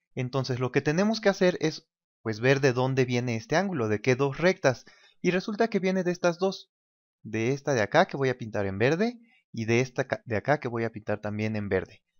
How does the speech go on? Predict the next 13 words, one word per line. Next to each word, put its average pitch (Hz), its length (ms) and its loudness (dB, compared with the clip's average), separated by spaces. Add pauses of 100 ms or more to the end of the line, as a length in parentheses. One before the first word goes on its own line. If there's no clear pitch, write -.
Entonces 139 360 -6
tenemos 143 380 -2
esas 143 300 0
dos 135 240 0
líneas 135 460 -2
rectas 180 600 2 (300)
y 127 80 2
el 127 100 6
ángulo 156 300 4
opuesto 139 560 2
por 165 160 0
el 185 100 0
vértice 180 540 0